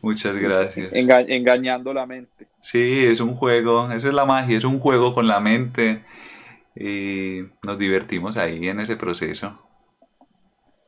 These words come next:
Speaker 2: Muchas
Speaker 1: Así
Speaker 2: gracias,
Speaker 1: es.
Speaker 2: Juan. Un momento
Speaker 1: Eh,
Speaker 2: muy agradable este podcast.
Speaker 1: Qué bacano, qué bacano, hermano, me alegra bastante y quiero invitar a la gente que nos está escuchando a que siga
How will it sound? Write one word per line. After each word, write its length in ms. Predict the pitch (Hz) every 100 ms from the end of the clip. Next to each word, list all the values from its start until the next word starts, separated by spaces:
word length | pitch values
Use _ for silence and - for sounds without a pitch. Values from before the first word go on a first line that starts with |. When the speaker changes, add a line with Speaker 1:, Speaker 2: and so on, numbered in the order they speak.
| _ _ _ _ _ _ _ _ 120
Speaker 2:
Muchas 240 | - 131
Speaker 1:
Así 80 | 135
Speaker 2:
gracias, 240 | 131 135
Speaker 1:
es. 40 | 143
Speaker 2:
Juan. 260 | 135 107 - - - - - - - -
Un 60 | 123
momento 160 | 113
Speaker 1:
Eh, 200 | 101 101 135
Speaker 2:
muy 80 |
agradable 680 | 135 123 117 117 123 127 123
este 200 | 123 127
podcast. 480 | - 120 - 107 - _ -
Speaker 1:
Qué 120 | 107
bacano, 520 | 101 110 113 101 95
qué 100 | - 101
bacano, 280 | 107 110
hermano, 300 | 110 113 113 107
me 80 |
alegra 300 | 98 95 110
bastante 580 | 113 110 - 127 127 123
y 360 | 110 110 107 101
quiero 220 | - 120
invitar 280 | 127 117 110
a 120 | 120
la 120 | 120
gente 280 | 113 107 117
que 80 | 117
nos 140 | 120 117
está 80 | 107
escuchando 600 | - 123 139 143 123 104
a 100 | -
que 340 | 95 92 -
siga 600 | - 110 95 98 101 107